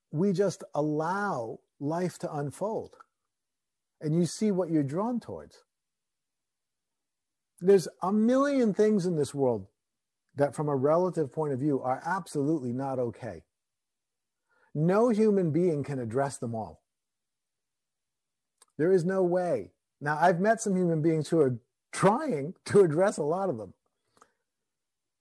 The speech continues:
But there is, it's just too much. This world is way too problematic for any one individual to address all the problems. And if we're addressing the problems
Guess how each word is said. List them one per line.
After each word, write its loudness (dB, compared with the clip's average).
But 2
there 10
is, 6
it's 4
just 0
too 0
much. -2
This -2
world 2
is -2
way -4
too -4
problematic -4
for -14
any -4
one -4
individual -2
to -8
address -6
all -8
the -14
problems. -12
And 2
if 0
we're 6
addressing 2
the -2
problems -4